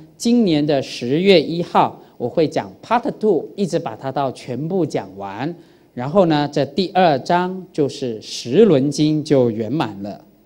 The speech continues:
好，今天就讲经讲到这里，然后我们念回向文，请念十一页。念，请看幻灯片。<clears throat> 好，请合掌，跟我一起念印光大师的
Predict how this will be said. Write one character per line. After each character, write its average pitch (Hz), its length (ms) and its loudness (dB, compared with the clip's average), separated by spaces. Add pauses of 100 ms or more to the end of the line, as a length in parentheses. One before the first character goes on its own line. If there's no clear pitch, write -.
(140)
好， 135 400 -6
今 156 180 -4
天 160 280 0
就 147 120 2
讲 113 240 -6
经 127 220 -6
讲 107 160 -10
到 120 160 -4
这 120 160 -6
里， 107 420 -8 (440)
然 117 100 -8
后 151 240 4
我 120 140 0
们 117 240 -4
念 139 280 -2
回 113 280 -6
向 143 340 0
文， 107 340 -10
请 123 240 -6
念 139 300 -2
十 - 260 -10
一 170 320 -6
页。 165 240 2 (1200)
念， 147 440 2
请 117 160 -6
看 135 240 -4
幻 131 160 -2
灯 135 160 -2
片。 131 260 -4 (680)
<clears throat> - 720 -20
好， 143 580 0 (100)
请 123 200 -8
合 131 240 2
掌， 123 440 -4 (240)
跟 147 140 -2
我 143 100 2
一 131 140 -2
起 135 200 -6
念 127 380 -2
印 170 240 -2
光 147 300 2
大 143 220 0
师 135 280 -4
的 117 320 0